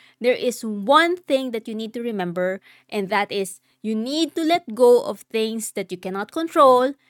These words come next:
and focus on the things that you can control. Now, maybe you're asking, "What are the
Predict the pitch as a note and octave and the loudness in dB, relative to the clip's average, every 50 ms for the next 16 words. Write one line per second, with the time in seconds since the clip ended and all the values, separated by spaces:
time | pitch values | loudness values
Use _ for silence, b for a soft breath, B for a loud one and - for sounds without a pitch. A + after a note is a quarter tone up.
0 | _ _ _ - - A3+ A3 G#3+ _ - C#4+ C#4 C#4+ C#4+ - - D4+ C#4+ D4 C#4+ | _ _ _ -8 -6 -6 -6 -6 _ 0 2 2 2 0 -2 2 4 4 4 2
1 | - - _ _ - A3 G#3+ G3+ F#3+ F3+ _ - A3+ G#3+ G#3 A3 A3 A3 - - | 0 -12 _ _ -6 -4 -2 -2 -4 -6 _ -4 -4 -2 -2 -2 -4 -6 -8 -10
2 | - - G#3 F#3 F3 F3 _ _ - G#3 A3 A3+ A3 - A3 A3 G#3 G3+ G#3 G3+ | -12 -8 -6 -6 -6 -6 _ _ -10 -8 -8 -8 -8 -8 -4 -4 -2 -2 -4 -4
3 | G3+ - G#3+ G3 G3 F3+ - A3+ G3 D#3+ C3+ - - - _ _ _ _ _ _ | -8 -10 -8 -8 -8 -8 -6 -6 -4 -4 -6 -8 -12 -18 _ _ _ _ _ _
4 | _ _ _ _ _ _ _ _ _ _ - F#3 F3+ E3 D#3+ D#3 D3 - - _ | _ _ _ _ _ _ _ _ _ _ -10 -8 -6 -6 -6 -6 -8 -10 -14 _
5 | _ _ - G3 G3 G3+ G#3 G#3+ A#3 B3+ B3+ C4+ C4 - - A#3+ A#3 - - B3 | _ _ -14 -8 -4 -2 -2 0 -2 -2 -2 -2 0 0 0 -2 -4 -4 -10 -8
6 | G#3+ A#3 C#4 E4+ A4+ A4+ A#4+ B4 A#4 | -6 -4 -4 -2 0 0 0 0 0